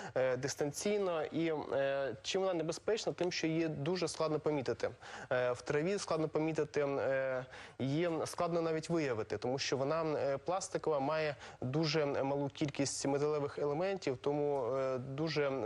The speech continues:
треба бути обережним як при виявленні, так і взагалі, е, якщо є загроза їх застосування. Це також касетні елементи, які, е, розсипаються, можна сказати, від реактивних, е, снарядів.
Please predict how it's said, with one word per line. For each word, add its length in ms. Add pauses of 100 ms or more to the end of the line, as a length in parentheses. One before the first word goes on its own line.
треба 180
бути 280
обережним 500
як 180
при 100
виявленні, 440
так 220
і 40
взагалі, 440 (340)
е, 280
якщо 320
є 240 (140)
загроза 440
їх 200
застосування. 600
Це 220 (220)
також 300
касетні 400
елементи, 400
які, 300 (440)
е, 580 (720)
розсипаються, 640
можна 160
сказати, 520
від 240
реактивних, 800
е, 360
снарядів. 520